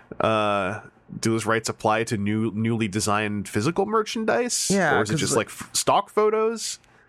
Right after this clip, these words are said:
Speaker 2: Yeah, I, I, I don't know.
Speaker 1: Yeah.
Speaker 2: I, I, I don't know the legal side of this. It's mumbo jumbo to me.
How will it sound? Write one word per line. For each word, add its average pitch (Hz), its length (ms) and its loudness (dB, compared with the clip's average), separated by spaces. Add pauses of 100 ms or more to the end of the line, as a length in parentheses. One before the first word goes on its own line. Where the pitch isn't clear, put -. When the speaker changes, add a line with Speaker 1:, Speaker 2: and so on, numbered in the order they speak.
(180)
Speaker 2:
Yeah, - 180 -4 (240)
I, - 40 0
I, - 40 -6 (360)
I 170 40 -2
don't 190 200 0
know. 151 440 0 (1300)
Speaker 1:
Yeah. 110 320 0 (1300)
Speaker 2:
I, - 160 -2
I, 120 100 -2 (180)
I 101 120 -4 (120)
don't 143 160 2
know 151 100 2
the 143 120 -4
legal 139 300 0
side 113 280 0
of 101 100 -4
this. 98 240 -4
It's - 320 -6 (960)
mumbo 127 300 0
jumbo 123 300 0
to 110 80 -4
me. 104 240 -4